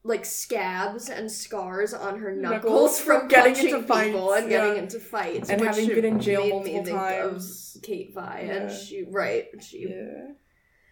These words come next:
Speaker 1: So it, it gave vibes of that. Am I saying, however, that this felt like fan fiction in its
Speaker 2: No.
Speaker 1: writing? No. I've read many a book that feels like fan fiction in its writing alone and doesn't remind me of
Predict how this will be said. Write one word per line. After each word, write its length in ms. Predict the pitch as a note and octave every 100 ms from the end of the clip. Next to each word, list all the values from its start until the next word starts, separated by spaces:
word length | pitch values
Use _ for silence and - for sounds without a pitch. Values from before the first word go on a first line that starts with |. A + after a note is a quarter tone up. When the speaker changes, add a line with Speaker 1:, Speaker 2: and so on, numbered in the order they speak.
| _ -
Speaker 1:
So 360 | C#4+ C#4+ C#4+
it, 260 | - D#4+ -
it 200 | - D#4+ -
gave 240 | C4+ A#3+ G#3+
vibes 360 | G3 F#3+ -
of 120 | -
that. 220 | F#3+ E3 C4+
Am 300 | C#4 D#4 D#4+
I 140 | E4+
saying, 640 | E4+ E4 E4 F#4 F#4+ F4+ D#4+
however, 800 | - C4+ A3+ F#3+ - - A3+ - _ _ _ _ -
that 460 | A3+ A3 G#3+ G#3+
this 220 | A#3 A#3 -
felt 200 | A3+ F3+
like 140 | F#3+
fan 300 | - A#3+ A3
fiction 540 | - - - F3+ - - _ _ _
in 240 | - F#3 F#3
its 480 | F#3+ - - G3+ F3+
Speaker 2:
No. 120 | -
Speaker 1:
writing? 580 | G3+ A3 - - A3+ - -
No. 420 | A#3 A#3 - G3+ - _ _ _ _ G3+
I've 220 | A3+ G#3+
read 340 | A3 A3+ A3
many 240 | E4 G4 D4
a 60 |
book 260 | F#3 F#3 -
that 160 | G3+ -
feels 220 | G#3+ G3+
like 120 | F#3
fan 300 | - G3 G3+
fiction 340 | G3+ - G3 F#3+
in 180 | A3+
its 140 | G#3 G#3+
writing 520 | F#3+ G3 G3 F#3 F3+
alone 680 | F3+ F#3 F#3 F#3 E3+ D3+ E3+
and 220 | G3 G3
doesn't 300 | G3 G3 A3
remind 420 | G3+ F#3 E3 F3+ G3+
me 120 |
of 120 | G#3